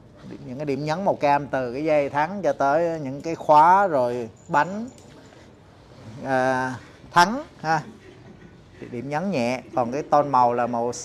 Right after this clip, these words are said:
đen, à, xám đen. Nhìn khá đẹp, dễ thương.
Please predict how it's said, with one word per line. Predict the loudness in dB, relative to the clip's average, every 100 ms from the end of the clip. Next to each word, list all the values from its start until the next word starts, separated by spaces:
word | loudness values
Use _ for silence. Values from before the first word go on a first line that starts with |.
| -16 -4
đen, | 2 2 0 -8
à, | -8 -6 -8
xám | -10 0 2 4
đen. | 4 2 0 -12 -20 -20 -20 -20 -20 -20 -20 -10
Nhìn | -10
khá | 0 4
đẹp, | 4 4 -2 -16 -20 -20 -8
dễ | 0
thương. | 4 6 4